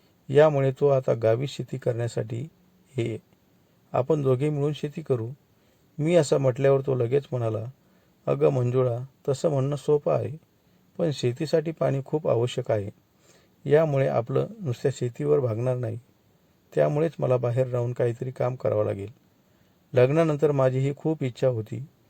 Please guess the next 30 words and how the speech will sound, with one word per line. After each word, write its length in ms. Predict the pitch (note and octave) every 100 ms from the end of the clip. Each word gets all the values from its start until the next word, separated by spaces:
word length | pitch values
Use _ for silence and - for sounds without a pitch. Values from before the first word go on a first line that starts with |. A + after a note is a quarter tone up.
| _ _ _ _ -
मी 240 | C3+ D#3 - _ _ -
माझ्या 300 | A#2+ B2 C#3
नवऱ्याबरोबर 640 | B2+ A#2+ C3+ B2 A#2+ A#2+
पुण्यात 360 | B2 - B2+ C3
जावे 320 | A2+ G#2+ G#2+ C3 _ _ _ _ _
व 100 | B2+
त्याच्यासोबत 720 | C3 B2 B2 C3+ B2+ A#2+ B2+
राहावे, 380 | - G#2 G2+ G2 G2 _ _ _ _ - _ _ -
पण 120 | D#2+ - -
आम्हा 220 | B2+ D3+
दोघांना 420 | C#3+ C3+ C#3 C#3+
परवडेल 500 | C3+ B2+ B2 B2 B2+ F#3 _
असा 220 | C3 C3 C#3
पगार 300 | C3 A#2+ B2
त्याला 200 | B2 A#2
नव्हता. 400 | A2+ G#2+ A2+ A#2 A#2+ _ _ _ _ _ _ _ -
यामुळे 440 | C3 C#3+ B2 A#2
मला 240 | A2+ G#2+ B2+ -
त्याने 180 | A#2
गावाकडेच 640 | G#2+ C3+ A2+ A#2 A#2+ D#3 D#3+
ठेवलं 220 | - A2+ G#2
होतं. 240 | G2+ - C#3+ _ _ _ _ _ _ _ _
दुधासाठी 560 | B2 B2+ D#3 D3+ C#3+ C3+
त्यांनी 300 | C3+ B2 B2+
मला 240 | B2 A#2+
एक 140 | A#2 B2
म्हैस 260 | B2+ B2 C3+
घेऊन 300 | A2 A2+ A2+
दिली 180 | G#2 A2
होती. 340 | G#2+ G#2 A2